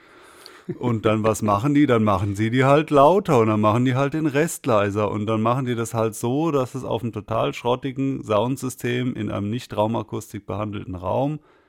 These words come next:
gut klingt, wäre jetzt das, der falsche Ausdruck dafür, dass es dann noch, äh, verständlich ist und dass man mitbekommt, was passiert. Also das gut klingen will ich ja absichtlich nicht verwenden,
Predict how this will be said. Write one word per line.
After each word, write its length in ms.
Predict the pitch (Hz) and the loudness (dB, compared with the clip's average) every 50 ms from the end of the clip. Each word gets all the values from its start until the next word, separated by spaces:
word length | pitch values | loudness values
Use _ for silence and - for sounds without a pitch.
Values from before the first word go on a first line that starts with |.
| _ _ _ _ _ _ _ _ _ _ _ _ _ _ _ _ | _ _ _ _ _ _ _ _ _ _ _ _ _ _ _ _
gut 240 | - 127 135 135 - | -4 -4 -4 -4 -2
klingt, 320 | - 135 139 165 180 - 139 | 2 4 4 4 4 4 4
wäre 120 | 143 139 | 4 6
jetzt 140 | 139 - - | 4 2 0
das, 140 | 117 - - | -6 -4 0
der 140 | 135 123 113 | 2 2 4
falsche 280 | - 131 131 123 143 | 6 6 6 8 6
Ausdruck 380 | 123 113 147 - - 147 - - | 6 6 4 2 -2 -4 -4 -2
dafür, 540 | - 120 98 - - - - 156 127 104 101 - - - - - - - | -2 -4 -2 -4 -2 2 2 2 2 2 -2 -6 -8 -10 -12 -12 -12 -4
dass 240 | 113 113 135 - | -2 -2 0 0
es 160 | 139 131 113 - | -2 -4 -2 0
dann 300 | - 131 127 131 131 127 | 2 2 4 2 2 2
noch, 300 | 123 123 123 - - - | 2 0 0 -2 -4 -4
äh, 340 | 120 120 117 117 117 117 | -2 -2 0 0 0 -2
verständlich 800 | 110 - 123 120 - - - 131 131 135 165 165 - 135 123 107 | -2 -2 -2 -2 -2 -4 -2 -2 0 0 0 -2 0 0 0 0
ist 220 | 117 110 117 - - | 0 -4 -4 -4 -4
und 160 | 123 110 101 | -4 -2 0
dass 180 | 113 110 107 - | 0 0 0 0
man 240 | 120 110 110 113 | -2 0 0 0
mitbekommt, 840 | 117 127 143 147 - - - - 127 - - - 127 127 131 131 - - | 0 0 -2 -2 -4 -4 -4 -4 -4 -2 0 0 0 0 0 -2 0 2
was 260 | 110 107 107 - - | 2 2 2 0 -2
passiert. 540 | - 117 107 - - - 127 117 107 101 - | -2 -2 -2 -2 -4 -6 -4 -4 -4 -4 -4
Also 300 | - 98 98 104 104 104 | -6 -6 -4 -6 -6 -4
das 280 | - - 110 - - - | -6 -6 -8 -8 -10 -8
gut 220 | - 131 123 - | -8 -8 -8 -8
klingen 300 | - - 127 127 143 131 | -8 -6 -4 -4 -2 -2
will 120 | 120 117 | -4 -4
ich 100 | 113 101 | -4 -6
ja 80 | 110 107 | -6 -8
absichtlich 440 | 90 - - 120 107 - - 101 - | -8 -8 -8 -10 -10 -10 -10 -8 -6
nicht 180 | 120 110 - | -6 -8 -6
verwenden, 520 | - 107 98 90 92 95 98 - - 117 | -6 -6 -6 -6 -6 -8 -8 -8 -8 -10